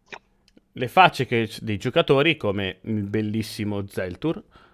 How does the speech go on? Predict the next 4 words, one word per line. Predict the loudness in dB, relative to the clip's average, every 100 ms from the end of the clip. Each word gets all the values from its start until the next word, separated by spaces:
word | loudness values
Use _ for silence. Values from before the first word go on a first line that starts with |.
| _ _
il | -10 -6
bellissimo | -6 -6 -8 -10 -12 -8
Marcus, | -6 -8 -4 -4 -4 -4 -6 -8 -20 _ _ _ _ _ _ _ _ _ _ _ _ _ _
Drakenfucker | -14 2 2 4 0 0 0 0 2 0 -2